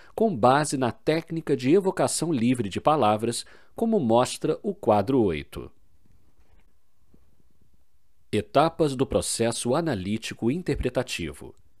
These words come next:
Etapa um. Compilação e formatação de dados. Etapa dois. Organização dos dados identificando palavras evocadas sem ego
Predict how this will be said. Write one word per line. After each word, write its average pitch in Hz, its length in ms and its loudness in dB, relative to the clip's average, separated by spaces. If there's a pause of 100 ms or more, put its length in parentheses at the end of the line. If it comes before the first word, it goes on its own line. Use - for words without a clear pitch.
Etapa 127 400 2
um. 82 280 -4 (360)
Compilação 147 800 -2
e - 20 -6
formatação 113 640 -2
de 110 140 -6
dados. 71 580 -10 (320)
Etapa 143 400 -2
dois. 85 520 -8 (280)
Organização 151 800 0
dos 104 220 -6
dados 113 460 -4
identificando 151 680 -4
palavras 113 600 0
evocadas 107 640 -4
sem - 440 -4
ego 110 480 -4